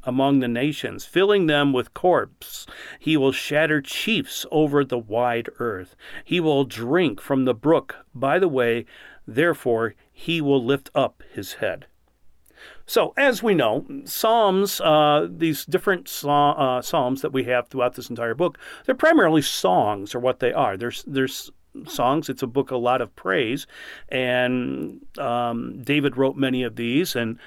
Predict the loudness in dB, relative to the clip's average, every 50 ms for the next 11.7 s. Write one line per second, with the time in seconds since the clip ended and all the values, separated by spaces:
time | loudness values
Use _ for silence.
0 | -20 -18 _ -6 -2 0 2 2 2 0 0 2 2 2 2 2 2 2 2 0
1 | 0 -2 -2 -2 0 0 0 0 0 0 -2 -2 -2 0 2 2 2 2 2 0
2 | -4 -8 -12 -20 -20 -20 -20 -20 -20 -20 _ -4 -2 0 2 4 4 4 2 2
3 | 0 -6 -12 _ -20 -18 -12 -2 2 2 2 4 2 2 2 4 4 4 4 4
4 | 4 2 0 -2 -6 -6 -2 2 2 4 4 2 0 -2 -6 -10 -4 2 4 4
5 | 6 6 6 4 4 2 0 2 2 4 4 4 2 2 4 4 2 2 0 -2
6 | 0 0 0 0 -2 -4 -4 -4 -4 -8 -6 0 2 2 2 2 2 2 2 4
7 | 4 2 2 2 4 4 4 4 4 2 0 -2 -10 -20 -20 -20 -10 -2 0 0
8 | 0 0 0 0 0 2 2 0 -2 0 2 2 2 2 0 -2 -8 -8 -8 -6
9 | -2 0 0 0 -2 -4 -4 -2 -2 0 0 -2 -4 -6 -10 -8 -8 -8 -4 -2
10 | 0 0 0 -2 -4 -12 -4 0 2 2 2 2 -2 -4 -6 -12 _ -20 -20 -20
11 | -20 -20 -16 -6 -2 0 2 2 2 2 2 0 -4 -8